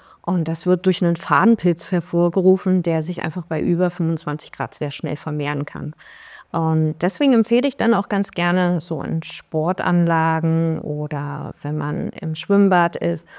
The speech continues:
oder auch in Hotels, nicht nur unbedingt mit Teppichen, ich bin da sehr picky, ähm, mag ich gar nicht, ähm, ohne Schlappen zu laufen. Oder einfach auch, wenn man sich Handtücher teilt.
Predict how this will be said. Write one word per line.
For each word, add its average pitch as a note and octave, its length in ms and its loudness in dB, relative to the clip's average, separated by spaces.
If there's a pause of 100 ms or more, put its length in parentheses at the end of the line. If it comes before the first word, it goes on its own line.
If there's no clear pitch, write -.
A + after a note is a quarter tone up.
(140)
oder F3 240 2
auch D#3+ 160 0
in E3 140 2
Hotels, F#3+ 720 0 (280)
nicht - 180 0
nur F3+ 100 4
unbedingt E3 320 2
mit E3 140 -4
Teppichen, F#3 400 0
ich E3 60 -4
bin E3 120 -2
da D#3+ 140 0
sehr E3+ 140 0
picky, F#3+ 480 0 (100)
ähm, E3 480 0
mag E3 280 -6
ich E3+ 140 -4
gar E3 220 0
nicht, F3 260 -2
ähm, E3 340 0
ohne F3 220 2
Schlappen F3 360 -2
zu - 120 -6
laufen. D3 340 -4 (380)
Oder G3+ 240 -4
einfach G#3+ 320 -4
auch, - 240 -4
wenn F3+ 140 2
man F#3+ 100 4
sich F3 240 -4
Handtücher A#3 420 -2
teilt. D3+ 460 -8